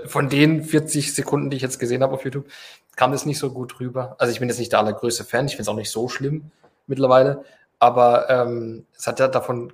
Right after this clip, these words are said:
gelebt, dass es so ein bisschen diesen Retro-Style hatte, dass sie dann, äh, geschnitten wurde. Ich weiß jetzt grad nicht, ob das heute dann auch, also diese On-Screen-Effekte, ob die dann heute auch da waren.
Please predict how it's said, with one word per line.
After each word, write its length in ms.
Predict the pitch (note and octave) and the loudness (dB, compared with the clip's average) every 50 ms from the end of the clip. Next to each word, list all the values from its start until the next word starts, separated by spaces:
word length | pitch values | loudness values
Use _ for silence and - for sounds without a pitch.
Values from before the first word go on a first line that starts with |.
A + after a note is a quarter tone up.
| _ _ | _ _
gelebt, 400 | - A2 G#2 G#2 A2 A#2+ B2+ - | -10 -8 -6 -4 -4 -4 -4 -4
dass 180 | B2 A2 G#2+ | -4 -4 -4
es 120 | A2+ G#2+ G#2+ | -6 -8 -10
so 60 | G#2+ | -12
ein 100 | G#2+ A2 | -14 -14
bisschen 260 | G#2+ G#2+ G#2 A2 A2 G#2+ | -12 -10 -8 -8 -8 -8
diesen 240 | G#2+ G#2+ A2 G#2+ | -8 -10 -10 -10
Retro-Style 880 | G2+ - - G#2+ A2 A2 - - C3+ C3 B2+ - - A2+ A2+ A2+ A2 A2 | -12 -12 -12 -12 -12 -10 -6 -4 -4 -4 -2 0 2 4 4 2 2 -2
hatte, 260 | A2+ A2+ - - G#2+ | -4 -4 -2 -4 -4
dass 200 | G#2+ A2 G#2+ - | -4 -4 -6 -6
sie 120 | - A2+ G#2+ | -6 -6 -4
dann, 420 | G#2+ G#2+ G#2+ G#2 G#2 - - - _ _ - _ _ _ _ _ _ _ _ _ | -4 -4 -4 -6 -8 -10 -14 -20 _ _ -20 _ _ _ _ _ _ _ _ _
äh, 200 | - C2 C2 C2+ | -8 -6 -6 -6
geschnitten 880 | - - - A#2 - - - B2 A#2 B2+ B2+ - C#3 C3+ C3 C3 B2+ B2 | -8 -10 -10 -8 -8 -6 -6 -4 -6 -6 -6 -4 -4 -2 -2 -2 -4 -4
wurde. 600 | - B2+ B2+ C3 B2+ B2 B2 A#2+ A#2+ A#2 A2+ - - _ _ _ _ _ _ _ _ _ _ - - | -2 0 2 2 2 2 2 2 2 0 -4 -10 -16 _ _ _ _ _ _ _ _ _ _ -20 -20
Ich 100 | - - _ _ _ _ _ _ _ | -20 -20 _ _ _ _ _ _ _
weiß 300 | - C3 B2+ B2+ B2+ - | -16 -2 0 2 2 2
jetzt 120 | C3+ C3 - | 0 -2 0
grad 200 | - C3 A#2+ B2 | 2 2 2 2
nicht, 180 | B2+ B2 - - | 0 -4 -4 -6
ob 160 | A#2 - - | -6 -6 -6
das 400 | - A#2+ - - - - - - - - | -6 -6 -6 -6 -6 -8 -10 -12 -8 -4
heute 240 | - E3+ D#3+ - A2+ | -2 -2 -2 -2 -4
dann 320 | A2+ A2 A2 G#2+ A2 A2+ _ _ _ | -4 -4 -4 -6 -8 -12 _ _ _
auch, 240 | A2+ A2+ - - - - _ _ _ - | 0 0 0 -2 -8 -18 _ _ _ -6
also 180 | C3 A#2+ A#2+ | -4 -4 -4
diese 420 | A#2 B2 A#2+ A2+ A2+ A2 A2 - - | -4 -6 -6 -2 -2 -2 -2 -2 -2
On-Screen-Effekte, 1120 | A#2+ A#2 A#2 A#2+ - - - - A#2+ A#2 A2+ A#2+ A#2+ G#2+ - A2+ A2 - - - A#2 A2+ | -4 -4 -4 -6 -6 -6 -6 -6 -6 -4 -4 -4 -6 -4 -4 -4 -6 -4 -4 -2 -2 -2
ob 140 | A2 - | -2 -4
die 80 | - A#2 | -8 -8
dann 320 | A2 A2 A2 A2 G#2+ - - _ - | -6 -6 -6 -6 -8 -12 -14 _ -6
heute 280 | A#2+ A2 G#2+ A2 - | -6 -4 -2 -2 -2
auch 160 | - A2+ - - | -2 -4 -4 -4
da 180 | - A2 A2 | -4 -4 -2
waren. 260 | A2+ A2+ A2+ A2 A2 | -2 -2 -4 -4 -6